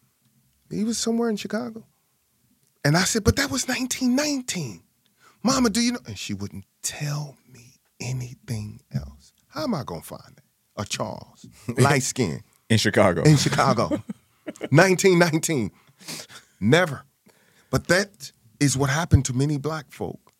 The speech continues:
Speaker 2: Yeah.
Speaker 1: Post-slavery.
Speaker 2: Yeah.
Speaker 1: And we're not gonna even go into this podcast. When you say the unsung heroes, that's what I like that you did with your students, because, uh, I champion that when you talk about none other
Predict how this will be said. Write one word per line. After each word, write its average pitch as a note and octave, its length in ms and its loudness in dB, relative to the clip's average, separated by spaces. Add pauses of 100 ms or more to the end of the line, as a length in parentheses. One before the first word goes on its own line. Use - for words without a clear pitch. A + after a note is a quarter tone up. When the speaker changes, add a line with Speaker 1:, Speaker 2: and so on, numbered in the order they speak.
(120)
Speaker 2:
Yeah. E2+ 260 -10 (140)
Speaker 1:
Post-slavery. E3 1120 0 (380)
Speaker 2:
Yeah. B2+ 300 -2 (680)
Speaker 1:
And C#3 180 4
we're D#3+ 120 4
not E3+ 160 0
gonna E3+ 180 -2
even D3 300 -6
go G3+ 880 4
into C#3 340 0
this B2 220 -2
podcast. G2+ 580 -8
When G#2+ 140 2
you A#2 100 2
say C3 180 0
the A#2+ 160 -2
unsung C#3 480 0
heroes, C#3+ 380 0
that's B2+ 180 -4
what A#2+ 120 -4
I A#2 60 -4
like A#2+ 360 -6
that G2+ 180 -10
you G#2+ 80 -6
did A2+ 220 -2
with F2 220 -8
your F2 60 -10
students, - 600 -8
because, F#2 460 -4 (100)
uh, C#2+ 340 -4
I G#2 120 -8
champion A2+ 640 -6
that D2+ 200 -12 (800)
when F2+ 120 -4
you F2 80 -2
talk G2+ 240 -2
about F2+ 240 -2
none G2+ 200 -4
other E2+ 280 -8